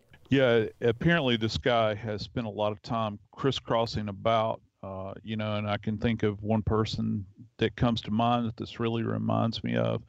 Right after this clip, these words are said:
Uh, there's actually a couple, but primarily Bundy, uh, moving about the country and, and,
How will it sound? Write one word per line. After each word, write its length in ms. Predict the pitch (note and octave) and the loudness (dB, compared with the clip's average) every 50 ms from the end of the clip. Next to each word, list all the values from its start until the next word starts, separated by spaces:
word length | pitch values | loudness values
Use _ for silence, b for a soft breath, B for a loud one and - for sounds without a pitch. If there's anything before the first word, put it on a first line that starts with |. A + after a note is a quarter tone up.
| b b b b b b _ | b b b b b b _
Uh, 100 | A#2 A2+ A2 | -2 -2 0
there's 240 | G#2+ A#2+ A#2 G2+ - | 2 2 2 2 4
actually 320 | A#2 A2 A2 - - A2+ | 2 2 0 -2 -2 -2
a 160 | G#2 - - - | -2 -2 -2 -2
couple, 280 | A#2+ A2 - - A#2 | -2 -2 -2 -4 -6
but 280 | G#2+ G#2+ A2+ A#2 G#2+ - | -4 -2 -2 -2 -4 -4
primarily 600 | - B2 A#2 A#2 A#2 A#2+ B2 B2 A#2+ A#2+ A2+ A2+ | -4 -2 -2 0 -2 -2 -2 -2 -2 -4 -4 -6
Bundy, 540 | G#2+ G#2+ A#2 A#2+ A#2 A2+ A2 A2+ A2 G#2+ b b b b b b b b b b _ - | -4 -2 -2 0 0 0 -2 -4 -8 -10 b b b b b b b b b b _ -8
uh, 440 | - - A2 A2+ A2+ A2+ A2+ A2+ G#2+ G2+ | -4 -2 -2 0 0 0 -2 -2 -4 -4
moving 420 | - B2+ B2 B2 A#2+ A2+ A#2 A2+ | -2 2 2 4 4 4 2 0
about 260 | G#2+ G#2 A#2 A2+ A2 | 0 2 2 2 2
the 80 | - - | 0 -6
country 680 | - - - A#2+ A#2 A2+ - - A2+ A2 A2 A2 A2 | -8 -6 -4 -4 -4 -4 -6 -6 -6 -6 -4 -4 -4
and, 300 | G#2+ G#2+ A2 G#2+ G#2+ A2 | -4 -4 -4 -4 -6 -6
and, 340 | G#2+ G2+ G#2+ A2 A2 G#2+ - | -4 -4 -4 -4 -4 -6 -10